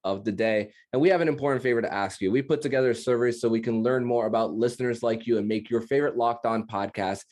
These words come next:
even better. This is your opportunity to tell us what, what you like and don't like about Locked On Podcast. Go to locked on podcast dot com slash survey right now to get started. It won't take very long. And everyone that completes a survey can qualify for a chance to win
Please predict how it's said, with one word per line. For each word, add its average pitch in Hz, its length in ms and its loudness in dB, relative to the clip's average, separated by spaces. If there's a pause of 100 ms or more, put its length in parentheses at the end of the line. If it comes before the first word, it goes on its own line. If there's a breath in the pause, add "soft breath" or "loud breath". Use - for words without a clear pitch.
(280 soft breath)
even 104 220 -2
better. 87 300 -2 (180 loud breath)
This 156 140 2
is 143 140 0
your 160 180 4
opportunity 147 520 0
to 110 80 -6
tell 120 200 2
us 113 140 -2
what, 104 140 2 (380 soft breath)
what 120 140 2
you 143 180 4
like 120 300 2
and 123 200 -2
don't 139 220 0
like 92 200 -2
about 85 240 -2
Locked 82 260 -6
On 85 160 -6
Podcast. 85 460 -8 (280 soft breath)
Go 120 80 2
to 131 60 4
locked 147 240 2
on 135 400 0 (100)
podcast 117 440 0
dot 113 200 -2
com 113 240 -2
slash 92 300 -4
survey 107 340 2
right 110 240 0
now 117 220 -2
to 95 120 -6
get 90 140 -4
started. 80 500 -2
It 104 100 0
won't 135 260 0
take 139 200 -2
very 131 200 2
long. 107 260 2
And - 140 -10
everyone 156 400 2
that 135 180 2
completes 147 540 -2
a 131 80 2
survey 117 380 0
can - 160 -14
qualify 123 420 0
for 95 180 0
a 90 60 0
chance 127 340 -4
to 104 120 -8
win 101 300 -2